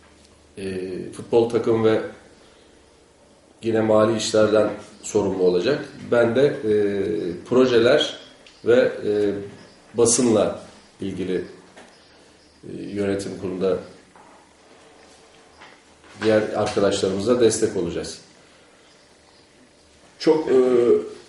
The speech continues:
önemli bir döneme girdik. Çok kısa zamanda çok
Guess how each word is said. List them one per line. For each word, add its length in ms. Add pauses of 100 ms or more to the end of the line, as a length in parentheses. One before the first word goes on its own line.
önemli 400
bir 440
döneme 320
girdik. 400
Çok 220
kısa 160
zamanda 440
çok 220